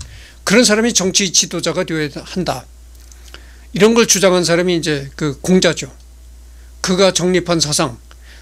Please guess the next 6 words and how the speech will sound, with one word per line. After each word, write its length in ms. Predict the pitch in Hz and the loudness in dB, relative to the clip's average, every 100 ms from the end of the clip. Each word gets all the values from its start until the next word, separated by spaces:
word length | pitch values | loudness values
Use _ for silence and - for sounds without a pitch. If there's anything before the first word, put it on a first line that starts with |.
| - | -6
그리고 420 | - 202 220 214 | 0 2 4 4
그의 380 | - 202 214 208 - - | 4 2 4 0 -6 -4
사후 440 | - - 208 214 | 0 2 2 2
후대학자들이 920 | 196 226 208 196 - 180 165 160 175 - - - - | -4 -2 0 0 0 0 -2 -4 -4 -8 -20 -20 -6
그 180 | - 208 | 0 2
사상을 420 | - 180 196 208 | 2 0 0 0